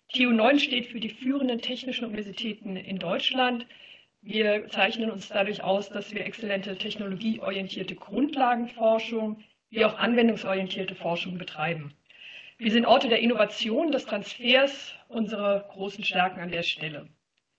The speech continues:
Wir stehen, und das habe ich in der schriftlichen Stellungnahme auch ausgeführt, für energieintensive Forschung, welche eine Forschung für die Zukunft ist.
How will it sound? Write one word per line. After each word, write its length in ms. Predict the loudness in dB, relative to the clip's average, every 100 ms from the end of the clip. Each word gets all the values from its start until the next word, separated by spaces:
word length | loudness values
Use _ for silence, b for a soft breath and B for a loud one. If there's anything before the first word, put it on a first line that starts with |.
| _ _ _ _ _
Wir 180 | 2 2
stehen, 320 | 6 6 8
und 80 | 4
das 140 | 4
habe 160 | 2 2
ich 100 | -4
in 100 | -4
der 100 | -2
schriftlichen 440 | -4 -6 -4 -6
Stellungnahme 540 | -2 -2 0 0 0 -2
auch 100 | 0
ausgeführt, 840 | -2 -2 -8 -14 -8 4 4 4
für 320 | -6 2 4 4
energieintensive 920 | 2 0 -2 -6 -4 -6 -6 -8 -8
Forschung, 680 | -6 -2 0 0 -2 -2 -2
welche 280 | -4 -4
eine 160 | -8 -8
Forschung 580 | -6 0 0 0 -2 -4
für 180 | -4 -8
die 140 | -8
Zukunft 560 | -6 -6 -2 -4 -4 -16
ist. 320 | -16 -18